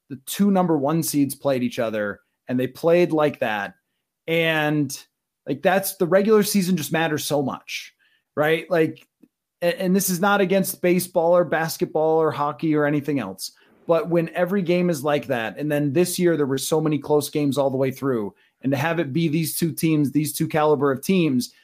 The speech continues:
who got the number one seeds and had to earn that throughout the regular season to, to fight for this, um, you know, I just think it's, like, deserved.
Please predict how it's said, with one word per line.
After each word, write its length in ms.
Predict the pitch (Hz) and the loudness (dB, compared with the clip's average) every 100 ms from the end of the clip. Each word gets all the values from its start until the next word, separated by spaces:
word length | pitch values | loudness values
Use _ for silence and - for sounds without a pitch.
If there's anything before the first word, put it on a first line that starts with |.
| _ | _
who 160 | - 143 | -6 -2
got 260 | 165 190 190 | 0 0 0
the 60 | |
number 240 | 165 151 139 | 0 2 0
one 260 | 131 127 | 0 -2
seeds 340 | 123 131 127 120 | -2 0 -2 -2
and 120 | 120 | -2
had 140 | 135 | -2
to 100 | 131 | -2
earn 240 | - 208 185 | 0 2 4
that 240 | 143 135 | 2 -2
throughout 300 | 135 151 147 | 0 2 2
the 60 | 147 | 0
regular 340 | 143 131 123 | 0 0 -4
season 640 | 120 240 240 165 147 139 - _ _ _ - | 0 4 4 4 2 0 -4 _ _ _ -2
to, 200 | 156 151 - | -2 -2 -4
to 100 | 151 | -2
fight 320 | 143 196 202 | 2 2 2
for 100 | 180 | 0
this, 460 | 156 151 143 - - - | 2 2 0 -6 -8 -4
um, 680 | 139 135 131 127 123 123 120 | -2 0 0 0 2 0 0
you 100 | 170 | 0
know, 80 | 160 | 2
I 80 | 165 | 2
just 180 | 180 | 0
think 160 | 226 202 | 0 2
it's, 180 | 208 131 | 0 2
like, 400 | 185 156 - - _ | 0 0 -4 -18 _
deserved. 580 | 175 170 196 120 80 | 0 4 4 2 -6